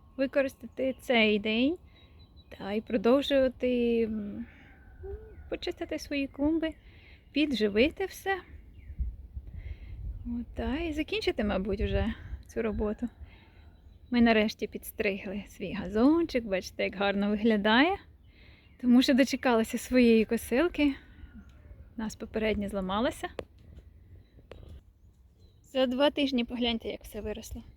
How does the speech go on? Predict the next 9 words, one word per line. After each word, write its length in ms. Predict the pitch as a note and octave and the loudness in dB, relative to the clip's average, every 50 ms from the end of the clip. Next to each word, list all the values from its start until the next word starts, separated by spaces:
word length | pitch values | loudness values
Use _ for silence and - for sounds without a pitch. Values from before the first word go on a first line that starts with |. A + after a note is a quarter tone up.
| - | -14
Два 300 | - G#3+ A3+ B3+ D4 G4 | -10 -6 -2 0 0 0
тижні. 560 | G#4+ - - G4 F4 - - A3+ G#3 - - - - - - - - - - - - - - - _ _ - - - - - | 0 0 -2 -2 -2 -2 -4 -6 -6 -6 -6 -6 -6 -8 -8 -6 -8 -8 -8 -6 -8 -8 -8 -10 _ _ -16 -16 -14 -12 -10
Все 160 | - - A#3 | -8 -6 -6
таке 260 | - A#3 - A#3 A3+ | -6 -8 -8 -8 -10
зелене, 640 | A3 A3+ A3 A3+ A#3 B3+ D#4 G4 F#4+ E4+ C4 A#3 - - _ - - | -8 -4 -2 2 4 4 4 4 4 2 0 0 -2 -8 _ -18 -8
наче 360 | - A#3 A#3+ C#4+ B3 - C4 A#3+ | -2 0 2 2 2 2 0 -2
вже 180 | A3+ A3+ A#3+ | -2 -2 -4
півліта 580 | - - C#4+ B3 G#3+ A3+ A3 A3 G#3+ - A3+ G#3+ | -4 -4 -6 -6 -4 -2 -2 -4 -4 -4 -8 -10
пройшло. 540 | - - G#3 G3+ G3+ - - G#3+ G3 G#3 | -10 -8 -8 -8 -8 -8 -10 -10 -10 -10